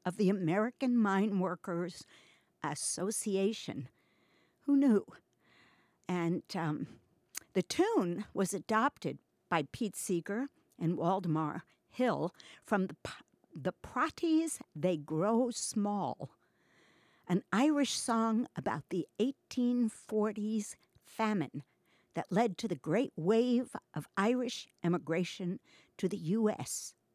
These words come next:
That might be, um, a good song for my first guest. But before I get to him, I, uh,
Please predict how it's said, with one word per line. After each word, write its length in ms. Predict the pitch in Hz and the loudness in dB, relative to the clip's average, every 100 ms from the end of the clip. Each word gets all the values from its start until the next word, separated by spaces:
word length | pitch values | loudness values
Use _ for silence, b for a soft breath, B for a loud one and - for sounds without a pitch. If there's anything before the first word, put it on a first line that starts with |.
| _ _ _ _ _ _ _ | _ _ _ _ _ _ _
That 300 | 190 269 - - | 0 0 0 -2
might 260 | 180 - - - | -4 -6 -16 -8
be, 240 | 151 165 b b b b b - | -4 -4 b b b b b -6
um, 360 | 151 131 254 - _ _ _ _ _ - | -4 -4 -8 -14 _ _ _ _ _ -16
a 60 | 185 | -4
good 220 | 202 202 | -2 -2
song 460 | - 202 175 170 226 _ _ b b _ | 0 0 2 0 -2 _ _ b b _
for 180 | 240 214 | 2 2
my 160 | 208 | 2
first 460 | - - 208 - - | -2 0 0 0 2
guest. 480 | 294 - - - _ b b b b - | 2 2 -2 -12 _ b b b b -4
But 200 | 175 - _ _ - | -4 -4 _ _ -8
before 400 | 180 - 190 - | -6 0 -2 0
I 140 | 170 - - - | -4 -4 -8 -6
get 240 | 135 - | -6 -4
to 160 | - 160 | -4 -2
him, 360 | 185 233 330 349 - _ _ _ _ _ _ _ _ _ _ _ _ _ _ B B B B B B B - | 0 2 2 0 -12 _ _ _ _ _ _ _ _ _ _ _ _ _ _ B B B B B B B -4
I, 320 | 165 156 160 | 0 0 0
uh, 60 | 139 | -2